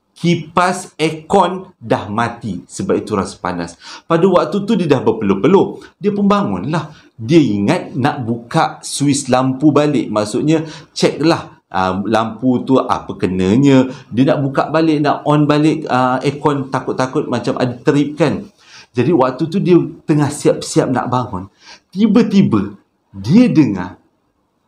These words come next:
satu suara yang dia sangat kenal, iaitu suara arwah suami dia.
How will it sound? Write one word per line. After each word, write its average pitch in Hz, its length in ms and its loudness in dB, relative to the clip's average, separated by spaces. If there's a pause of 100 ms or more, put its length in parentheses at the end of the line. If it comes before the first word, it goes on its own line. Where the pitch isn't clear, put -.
satu 123 640 -2
suara 101 560 0
yang 85 480 -4
dia 147 320 0
sangat 123 560 -2
kenal, 85 400 -6 (320)
iaitu 104 560 0
suara 135 800 2
arwah 110 560 0
suami 92 640 -2
dia. 87 240 -6